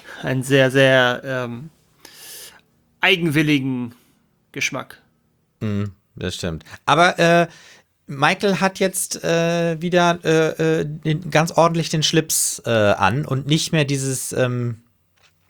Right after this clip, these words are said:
Speaker 1: Tuch.
Speaker 2: Tuch.
Speaker 1: Ja, es ist ja auch Abend, ne?
Speaker 2: Mhm, stimmt, der ist sozusagen in Abendgarderobe, ne?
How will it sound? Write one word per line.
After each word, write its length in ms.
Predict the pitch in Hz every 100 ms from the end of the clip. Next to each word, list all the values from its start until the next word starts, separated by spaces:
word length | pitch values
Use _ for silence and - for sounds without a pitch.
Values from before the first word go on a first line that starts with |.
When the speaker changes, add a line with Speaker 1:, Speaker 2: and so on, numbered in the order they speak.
| - -
Speaker 1:
Tuch. 160 | 147 131
Speaker 2:
Tuch. 360 | 165 92 - - _ - - _ _ _
Speaker 1:
Ja, 80 | -
es 120 | 131
ist 100 | 160
ja 100 | 151 139
auch 120 | 123
Abend, 400 | 151 143 117 120
ne? 100 | 143 - _ _ -
Speaker 2:
Mhm, 280 | 139 147 160
stimmt, 300 | - - -
der 140 | 110
ist 220 | 127 - -
sozusagen 340 | 127 135 127
in 60 | 123
Abendgarderobe, 800 | 117 98 82 - - 90 85 80
ne? 220 | 80 95